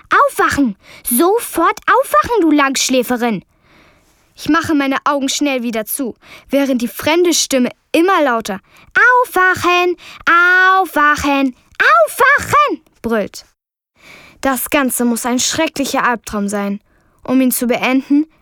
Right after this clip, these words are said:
kneife ich mich noch einmal. Diesmal kräftiger als vorhin.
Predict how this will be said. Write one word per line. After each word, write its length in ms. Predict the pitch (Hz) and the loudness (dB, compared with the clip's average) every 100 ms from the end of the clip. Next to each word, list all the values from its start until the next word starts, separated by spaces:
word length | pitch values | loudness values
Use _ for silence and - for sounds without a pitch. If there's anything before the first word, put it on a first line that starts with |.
| _ - | _ -2
kneife 360 | 311 277 247 | 0 0 -2
ich 100 | 233 | -2
mich 180 | 233 220 | -2 -2
noch 180 | 220 202 | -4 -4
einmal. 460 | 240 226 196 180 - _ _ _ _ - | -4 -2 -4 -6 -12 _ _ _ _ -12
Diesmal 600 | 254 339 - 466 415 392 - | -8 -6 -6 -2 0 -2 -4
kräftiger 540 | - 359 311 226 208 | -6 -4 -4 -6 -4
als 200 | 190 185 | -6 -6
vorhin. 500 | - 180 190 185 190 | -8 -8 -6 -6 -8